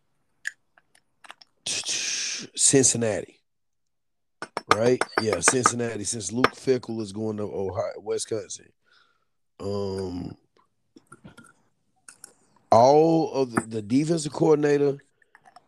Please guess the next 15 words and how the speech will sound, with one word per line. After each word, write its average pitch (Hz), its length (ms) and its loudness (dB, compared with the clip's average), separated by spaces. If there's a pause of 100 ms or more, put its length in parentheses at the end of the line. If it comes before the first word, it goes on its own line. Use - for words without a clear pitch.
(120)
um, 101 440 -6
the 95 120 -8
co-defensive 131 640 2
coordinator, 117 360 2
the 101 100 -4
safeties 117 460 2
coach, 113 280 4
and 92 100 -12
the 82 60 -12
passing 110 440 2
game 104 180 -4
coordinator 95 540 -4 (400)
are 98 160 0
all 120 340 6
leaving 101 500 -4